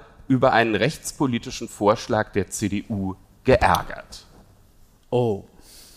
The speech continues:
Speaker 2: jetzt überlege ich. Ähm, hm, hm, hm, hm, hm, hm. Ich habe gestern in Bund-Länder-Gesprächen sehr intensiv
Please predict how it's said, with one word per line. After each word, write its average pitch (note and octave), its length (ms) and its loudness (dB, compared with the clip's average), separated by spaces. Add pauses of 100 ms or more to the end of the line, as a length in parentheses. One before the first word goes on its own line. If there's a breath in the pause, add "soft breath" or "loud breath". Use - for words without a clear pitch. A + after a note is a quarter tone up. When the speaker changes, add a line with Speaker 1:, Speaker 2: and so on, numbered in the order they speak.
(340 soft breath)
Speaker 2:
jetzt - 160 -20
überlege B2+ 500 4
ich. - 460 -20
Ähm, G#2 1080 -8 (1200 loud breath)
hm, G2+ 80 -6
hm, G2+ 400 -2 (180)
hm, C#3+ 320 -4
hm, G#2 160 -10
hm, G2 380 -10
hm. F#2 200 -10 (320 loud breath)
Ich - 160 0
habe C#3 120 2 (100)
gestern D3+ 640 -2 (1040)
in A2 320 -2
Bund-Länder-Gesprächen B2 1800 -2
sehr C#3+ 640 -2 (340)
intensiv B2 960 -4